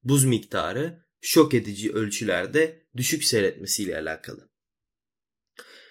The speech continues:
Leeds Üniversitesi'nden buzul bilimci Anna Hogg, kilometrelerce kalınlıktaki buz tabakasıyla uzaklardaki dev kıta Antarktika'nın iklim değişikliğinin neden olduğu aşırı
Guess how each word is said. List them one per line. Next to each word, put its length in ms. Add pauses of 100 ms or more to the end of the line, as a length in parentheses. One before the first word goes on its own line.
(340)
Leeds 280
Üniversitesi'nden 1120
buzul 320
bilimci 480
Anna 300
Hogg, 280 (340)
kilometrelerce 1040
kalınlıktaki 800
buz 200
tabakasıyla 600
uzaklardaki 880
dev 180 (100)
kıta 260
Antarktika'nın 920 (300)
iklim 320
değişikliğinin 800 (220)
neden 320
olduğu 480
aşırı 280